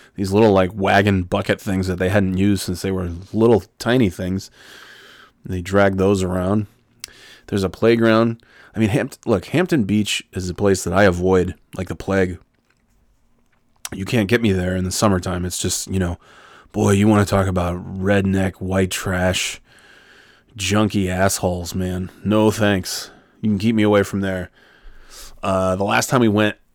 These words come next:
in the warm weather was maybe, it was June of,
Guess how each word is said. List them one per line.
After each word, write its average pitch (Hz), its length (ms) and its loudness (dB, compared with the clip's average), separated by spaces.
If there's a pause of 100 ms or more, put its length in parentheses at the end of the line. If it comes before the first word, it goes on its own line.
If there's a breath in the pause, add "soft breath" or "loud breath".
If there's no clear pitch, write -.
(120)
in 98 100 -2
the 92 80 -2
warm 101 460 2
weather 101 280 4
was 95 220 0
maybe, 101 300 0
it - 180 -12
was 90 180 -6
June 101 480 0
of, 92 400 -4